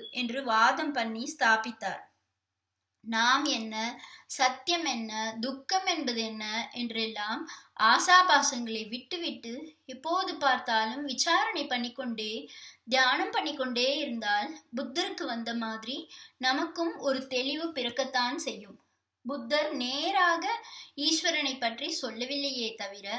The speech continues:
அவர் ஈஸ்வரனை ஆக்ஷேபிக்கவும் இல்லை. ஆனதால் அவர் அத்வைத ஞானம் அடைந்தும் இருக்கலாம். ஆனால் அதை அவருக்கு வார்த்தைகளில் சொல்லத் தெரியவில்லை. அவ்வளவுதான் என்று கூட சொல்வதுண்டு.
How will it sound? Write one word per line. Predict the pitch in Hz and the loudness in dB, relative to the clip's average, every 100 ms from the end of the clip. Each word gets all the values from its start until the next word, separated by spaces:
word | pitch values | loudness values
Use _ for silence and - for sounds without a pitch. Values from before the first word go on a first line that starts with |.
| 370 - - - | -8 -12 -14 -6
அவர் | 254 254 | -4 -2
ஈஸ்வரனை | 277 330 - 269 240 285 - 233 | -2 -2 2 2 0 -4 0 4
ஆக்ஷேபிக்கவும் | 226 - 349 285 311 269 254 - | 4 4 0 0 -4 -4 -6 -6
இல்லை. | 277 220 196 - _ _ - | -6 -6 -10 -14 _ _ -6
ஆனதால் | 214 220 220 214 208 247 - | 4 6 6 4 4 4 0
அவர் | 233 226 214 | -2 0 0
அத்வைத | 196 226 370 415 339 | -2 -2 -2 0 0
ஞானம் | 269 240 233 254 285 | 2 2 2 0 0
அடைந்தும் | 220 220 269 285 392 494 | 0 0 -2 -4 -6 -4
இருக்கலாம். | 339 - 254 220 208 - _ _ - | -4 -2 0 0 -4 -14 _ _ -4
ஆனால் | 220 220 208 220 | 0 0 0 -2
அதை | - 226 226 | -2 -2 -2
அவருக்கு | 220 214 220 - 285 | -2 -4 -8 -10 -2
வார்த்தைகளில் | 226 214 277 370 320 302 277 320 | 4 6 4 0 -2 -2 -2 -2
சொல்லத் | 262 240 277 | -2 -2 -2
தெரியவில்லை. | 294 247 226 214 202 190 - _ _ | -2 -4 -6 -8 -12 -14 -16 _ _
அவ்வளவுதான் | - 262 311 311 262 254 240 - - | 4 4 4 -2 4 4 4 2 -10
என்று | 247 247 240 | -10 -8 -8
கூட | - 262 - | -10 -8 -4
சொல்வதுண்டு. | - 254 226 214 196 180 | -2 -4 -4 -8 -8 -12